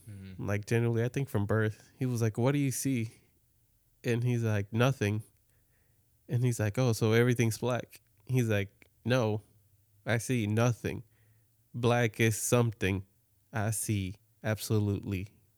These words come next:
Speaker 2: nothing."
Speaker 1: Wow.
Speaker 2: And I'm like, "What?" <laughs> "What? Wait, what?" He was like, "You think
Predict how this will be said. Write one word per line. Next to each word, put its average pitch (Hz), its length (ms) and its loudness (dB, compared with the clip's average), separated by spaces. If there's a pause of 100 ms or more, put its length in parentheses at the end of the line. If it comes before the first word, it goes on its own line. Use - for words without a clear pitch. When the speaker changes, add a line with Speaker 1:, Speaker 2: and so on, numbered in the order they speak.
(220)
Speaker 2:
nothing." 104 500 -4 (1160)
Speaker 1:
Wow. 104 420 -12
Speaker 2:
And 120 140 4
I'm 117 160 4
like, 101 340 2 (920)
"What?" - 260 4 (540)
<laughs> - 500 -20
"What? 139 240 0
Wait, 127 280 0
what?" 139 240 0 (380)
He 131 60 0
was 113 160 0
like, 104 240 2
"You 123 260 -2
think 123 380 -2